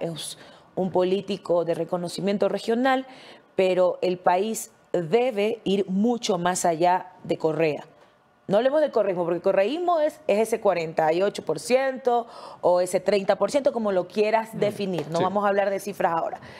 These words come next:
Speaker 1: Pero Correa es Correa. La revolución ciudadana es la revolución ciudadana. El correísmo existe.
Speaker 2: Ujú.
Speaker 1: Y en esas lógicas creo que lo que ha hecho el presidente,
Speaker 2: Ok.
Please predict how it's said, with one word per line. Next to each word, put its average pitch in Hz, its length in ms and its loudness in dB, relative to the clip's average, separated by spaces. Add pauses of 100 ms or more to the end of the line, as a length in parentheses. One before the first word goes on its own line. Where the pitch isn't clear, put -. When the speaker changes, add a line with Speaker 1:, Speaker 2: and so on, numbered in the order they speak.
(360)
Speaker 1:
Pero 196 200 4
Correa 233 380 4
es 277 60 -2
Correa. 302 480 2 (960)
La 208 120 4
revolución 202 440 2
ciudadana 214 280 2
es - 20 0
la 226 80 4
revolución 208 420 0
ciudadana. 254 560 0
El 226 160 0
correísmo 247 720 0
existe. 170 580 -2
Speaker 2:
Ujú. - 440 -18 (100)
Speaker 1:
Y - 20 4
en 247 80 0
esas 294 240 2
lógicas 277 680 0
creo 214 320 0
que 240 160 0
lo 220 180 -2
que 196 140 0
ha 185 60 2
hecho 185 180 -2
el 214 60 -8
presidente, 208 760 -2
Speaker 2:
Ok. - 60 -20